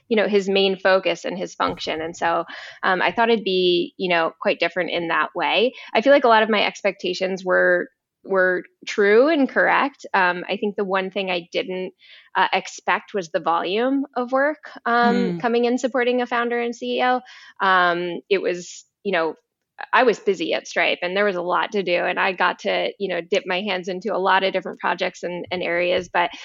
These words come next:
Speaker 1: with Emily, it was, it was next level. And, um, I, I quickly learned that although she had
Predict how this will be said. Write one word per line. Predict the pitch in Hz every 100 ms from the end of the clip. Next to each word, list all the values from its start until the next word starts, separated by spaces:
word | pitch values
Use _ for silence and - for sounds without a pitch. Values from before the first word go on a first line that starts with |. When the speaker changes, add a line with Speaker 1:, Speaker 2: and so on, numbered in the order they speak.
| - -
Speaker 1:
with | 202 -
Emily, | 233 302 277 214
it | -
was, | 190 180
it | 175 196
was | 190 175
next | 170 160 -
level. | 165 - 151 120
And, | - 165 165 196 -
um, | 175 165 165 170
I, | - 170 170 170 165 - - -
I | 202
quickly | - 262 240 220
learned | 196 190 196 202
that | 165 170 170 - _ _ - 262 _ - - _ _ _ _ _ _ _ -
although | 202 196 208
she | 214 202
had | 208 190 180 180 175